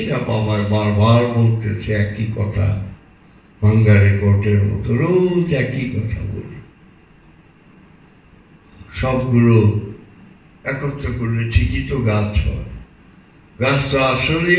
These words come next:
একটা নাম। সুতরাং আমিও দেখি এই আমার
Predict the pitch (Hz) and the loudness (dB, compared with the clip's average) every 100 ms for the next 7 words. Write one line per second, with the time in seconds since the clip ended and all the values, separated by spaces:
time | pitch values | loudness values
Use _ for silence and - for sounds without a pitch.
0 | 175 - 151 135 113 110 113 - - - | 0 -2 -2 -2 -2 -2 -6 -12 -18 -20
1 | - _ _ - _ _ _ _ _ _ | -20 _ _ -20 _ _ _ _ _ _
2 | _ - - _ - 117 117 110 104 98 | _ -20 -20 _ -12 -10 -4 -2 0 0
3 | 92 95 95 - _ - _ _ _ - | -2 -8 -14 -20 _ -20 _ _ _ -20
4 | - - _ 110 117 120 135 139 117 117 | -20 -20 _ -6 -2 0 0 -2 -2 -2
5 | 113 120 110 101 - - - - - - | -2 -2 -2 -4 -8 -14 -2 0 0 -4
6 | - - - - - _ _ _ _ - | -12 -18 -20 -20 -20 _ _ _ _ -6
7 | 123 117 113 113 117 117 | -2 -2 -2 -2 -2 0